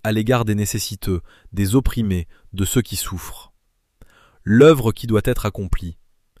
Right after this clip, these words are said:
L'inaction et une oisiveté raffinée affaiblissent les forces vives des jeunes femmes. Il en est qui passent des heures précieuses au lit,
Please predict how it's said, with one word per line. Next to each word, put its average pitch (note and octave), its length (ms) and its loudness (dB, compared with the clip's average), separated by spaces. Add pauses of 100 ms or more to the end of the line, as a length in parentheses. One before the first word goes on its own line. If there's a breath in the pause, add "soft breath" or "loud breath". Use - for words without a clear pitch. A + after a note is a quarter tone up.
(480 soft breath)
L'inaction D#3 760 -2 (100)
et G#2 60 0
une A2 180 2
oisiveté D3 560 2
raffinée C#3+ 640 -2 (400 soft breath)
affaiblissent E3 640 0
les G#2 100 0
forces - 300 -2
vives A2+ 340 -2
des G#2 100 0
jeunes F#2 220 -2
femmes. E2 420 -8 (840 soft breath)
Il A2+ 120 0
en B2 140 4
est F3+ 80 4
qui - 180 -4
passent C#3 280 2
des G2 180 0
heures A2 160 0
précieuses - 540 0
au G#2+ 80 2
lit, F2+ 260 -4